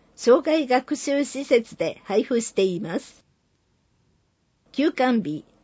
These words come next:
月曜日、祝日を除く。年末年始。開館時間、九時から十九時。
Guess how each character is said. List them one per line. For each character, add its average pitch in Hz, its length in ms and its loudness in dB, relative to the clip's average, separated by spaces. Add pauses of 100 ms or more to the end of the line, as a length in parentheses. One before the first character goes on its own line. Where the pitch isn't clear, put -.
(120)
月 202 320 0
曜 269 240 6
日、 139 240 -12 (240)
祝 240 320 -4
日 226 360 -6
を 196 140 2
除 175 400 -4
く。 127 240 -10 (920)
年 262 200 2 (160)
末 208 140 -8
年 220 240 -2
始。 - 340 -18 (1300)
開 254 220 2
館 262 260 2
時 214 180 -6
間、 135 380 -8 (540)
九 320 120 0
時 269 140 -4
か 180 160 -2
ら 151 240 -6
十 240 300 0
九 220 200 0
時。 - 280 -12